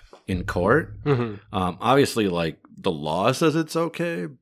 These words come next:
Speaker 1: but that doesn't mean that a judge is going to agree
Speaker 2: Agree
Speaker 1: that it's
Speaker 2: with it.
Speaker 1: okay.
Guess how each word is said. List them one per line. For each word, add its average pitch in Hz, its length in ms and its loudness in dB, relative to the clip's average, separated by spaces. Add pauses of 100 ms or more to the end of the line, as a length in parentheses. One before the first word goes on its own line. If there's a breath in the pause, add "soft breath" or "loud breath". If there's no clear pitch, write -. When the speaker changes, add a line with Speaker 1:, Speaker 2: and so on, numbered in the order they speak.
Speaker 1:
but 117 120 -2
that 104 140 2
doesn't 113 380 0
mean 110 220 0
that 92 100 -2
a 82 40 -8
judge 87 380 -2
is 87 140 -4
going 85 160 -4
to 82 120 -4
agree 82 320 -4
Speaker 2:
Agree 104 160 -2
Speaker 1:
that 76 120 -6
it's - 160 -8
Speaker 2:
with 80 80 -4 (200)
it. - 20 -6
Speaker 1:
okay. 71 240 -8